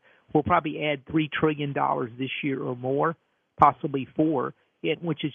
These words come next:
just extraordinary. And, and it, it's not us, it's every central bank in the world. It, it, the, uh, you know, the central banks have gotten in where, where they've gotten too big. They've allowed to get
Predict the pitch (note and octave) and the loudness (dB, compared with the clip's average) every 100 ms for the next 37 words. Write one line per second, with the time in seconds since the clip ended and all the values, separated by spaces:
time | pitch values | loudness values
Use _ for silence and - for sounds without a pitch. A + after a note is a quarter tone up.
0 | - D3+ - D#3 - - F#3+ G#3+ C3+ A#2+ | -4 -6 -4 -6 -2 4 4 4 2 -4
1 | A#2 C3+ - D3 C#3 F3 D3 D#3+ D3 E3 | -8 -6 -4 -4 -4 -4 -2 -2 -2 -4
2 | - E3 E3 D#3+ D#3 - C#3 E3 D3 D#3+ | 2 4 6 6 2 0 -2 -2 0 -4
3 | - D#3 C#3+ C#3 C3 C3 B2 C3 B2 D3+ | -6 -10 -6 -4 -4 -6 -6 -6 -2 0
4 | G3+ A#2 - - - - D#3+ D#3 F#3+ F3 | 2 0 -4 -20 -20 -2 0 0 -2 -2
5 | - - - C#3+ E3+ D#3 D#3 - D#3+ C#3+ | -2 -4 -6 -6 -4 -2 -2 0 2 2
6 | - - - - G#3+ F3+ C#3 - G#3 G#3+ | -2 -10 -10 2 6 6 4 2 2 2
7 | F3+ D3+ D#3 D3+ - A#2+ D#3 D#3+ - D3+ | 0 -2 -6 -6 -8 -4 0 0 -2 -4
8 | D3 C#3 C3+ _ _ - D3 D#3 - D3+ | -2 -2 -4 _ _ -10 -4 -4 -2 -4
9 | C#3+ C#3 D3 C3+ C3+ - G3 F#3 D#3 D#3 | -4 -2 0 0 0 0 2 2 2 0
10 | D3 C#3+ _ _ - C#3 C#3+ C#3+ C#3+ C#3 | -2 -4 _ _ -4 -2 0 0 0 -2
11 | B2+ | -4